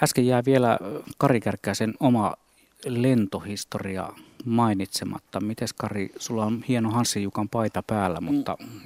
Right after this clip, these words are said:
Speaker 2: tyylikäs.
Speaker 1: paljon sä oot lennellyt itse?
Speaker 2: No itse en ole lentänyt varsinaisesti ohjaajana missään, mutta monenlaisella härvelillä ollut kyytiläisenä ja joskus sivusta vähän as-,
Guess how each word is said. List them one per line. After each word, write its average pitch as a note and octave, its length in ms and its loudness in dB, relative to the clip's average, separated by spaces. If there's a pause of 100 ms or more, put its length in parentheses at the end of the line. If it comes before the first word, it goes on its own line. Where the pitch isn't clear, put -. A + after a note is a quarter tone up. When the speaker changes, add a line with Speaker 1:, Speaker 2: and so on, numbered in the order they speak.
Speaker 2:
tyylikäs. G#2 240 4
Speaker 1:
paljon A#2+ 220 2
sä C3+ 100 4
oot B2 80 2
lennellyt A2+ 380 6
itse? - 200 0 (120)
Speaker 2:
No C#3+ 180 4
itse G3+ 340 2
en C#3 160 4
ole C3+ 320 4 (720)
lentänyt B2 800 4 (180)
varsinaisesti G#2 560 0
ohjaajana F#2 680 0
missään, F2+ 400 -6
mutta D#2+ 260 -8 (420)
monenlaisella F#2 680 0
härvelillä A#2 580 2
ollut F#2+ 260 -2
kyytiläisenä - 800 -4
ja - 100 -14 (840)
joskus G2+ 440 -2
sivusta B2+ 440 2
vähän A2 260 0
as-, - 180 -8